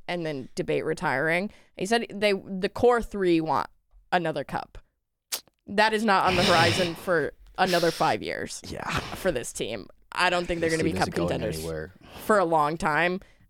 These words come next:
Speaker 1: and I don't think that Crosby can wait out <laughs> a cup with this team.
Speaker 3: You had your prime. Now it's time to let it
Speaker 1: He's
Speaker 3: go.
Speaker 1: gonna be, he's gonna be limping <laughs> to, to the
Speaker 3: Exactly.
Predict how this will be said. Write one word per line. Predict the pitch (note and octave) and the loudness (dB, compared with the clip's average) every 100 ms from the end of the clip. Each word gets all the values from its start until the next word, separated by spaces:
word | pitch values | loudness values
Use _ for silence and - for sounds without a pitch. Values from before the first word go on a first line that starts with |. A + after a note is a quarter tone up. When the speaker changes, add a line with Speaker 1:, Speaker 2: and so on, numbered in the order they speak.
| - | 0
Speaker 1:
and | F#3 | 2
I | F#3 | 4
don't | F#3 F3+ | 2 0
think | F#3+ E3+ - _ _ _ - F3+ | -4 -6 -10 _ _ _ -8 -2
that | F#3 | -2
Crosby | - F#3+ E3 E3 E3 | 0 0 0 0 -6
can | D#3+ F3+ D#3+ | -4 -6 -2
wait | D#3+ D3+ | 0 2
out | D3 C#3 - _ G#3 - - | 2 2 -2 _ -10 -10 -8
<laughs> | A3 A3 - | -6 -6 -4
a | E3+ | -4
cup | - D3 - | -4 -6 -8
with | G2+ | -14
this | - - | -14 -14
team. | - F#2 G#2+ | -12 -12 -6
Speaker 3:
You | G2+ | -4
had | F#2+ G#2+ G#2 | 2 2 2
your | G2+ | -2
prime. | - G#2 G2 F2+ E2+ - _ - | -2 0 0 -2 -6 -14 _ -12
Now | F#2 F#2 E2+ E2+ - _ _ | -6 -4 -4 -6 -12 _ _
it's | - | -14
time | - F2+ | -8 -6
to | E2+ | -4
let | E2 E2 | -4 0
it | |
Speaker 1:
He's | A3 | 0
Speaker 3:
go. | G#3 | 2
Speaker 1:
gonna | B3 | 0
be, | A3+ | 0
he's | A#3+ | -2
gonna | A3 A#3 | 0 2
be | F#3 | 2
limping | F#3 F3+ F3 - - - | 2 2 -2 -8 -10 -12
<laughs> | - | -8
to, | |
to | - - - | -8 -6 -2
the | G3+ | 2
Speaker 3:
Exactly. | G2+ A2 | 4 6